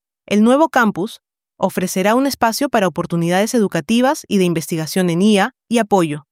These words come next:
para startups tecnológicas. Srinivasan tiene un historial de llevar los límites del sector tecnológico global, abogando por la creación de un Estado en red y dejando la industria tecnológica de E E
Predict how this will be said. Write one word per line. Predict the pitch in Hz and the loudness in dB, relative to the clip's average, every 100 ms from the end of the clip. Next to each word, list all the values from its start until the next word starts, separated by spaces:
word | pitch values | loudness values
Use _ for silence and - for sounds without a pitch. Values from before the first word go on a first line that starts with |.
| _ _ - | _ _ -2
para | 196 175 | 0 0
startups | 175 226 220 269 - | -2 -2 0 -2 0
tecnológicas. | 262 233 175 160 147 143 143 - _ _ - | 0 2 2 0 -4 -12 -12 -16 _ _ -14
Srinivasan | - 196 202 202 240 - 262 | -2 0 2 2 0 0 -2
tiene | 269 269 | 0 0
un | 320 | 2
historial | 330 - 190 190 | 0 0 0 2
de | 226 | 2
llevar | 202 170 170 | 0 0 0
los | 190 | 0
límites | 190 214 233 277 | 2 2 2 0
del | 240 202 | -2 -2
sector | 160 - 180 | -6 -2 -2
tecnológico | 208 202 160 160 202 180 | 2 2 2 -2 -2 -2
global, | 175 151 147 143 - _ - | -2 0 -2 -4 -10 _ -4
abogando | 190 180 185 214 240 | 0 2 2 2 0
por | 226 | 0
la | 180 | -2
creación | 165 156 - 190 202 | -4 -8 -2 0 2
de | |
un | 180 202 | 0 0
Estado | - 175 - 185 208 - | -4 -8 -2 0 0 -2
en | 180 | -2
red | 160 160 147 _ _ _ - | -2 -4 -6 _ _ _ 0
y | 214 | 0
dejando | 190 233 254 302 | 2 0 2 2
la | |
industria | 220 180 196 240 | 2 0 -2 -2
tecnológica | 233 185 165 165 190 240 240 247 | -2 -2 -2 0 -2 -2 0 2
de | 175 | 0
E | - 190 156 | 0 -2 -2
E | 151 | -6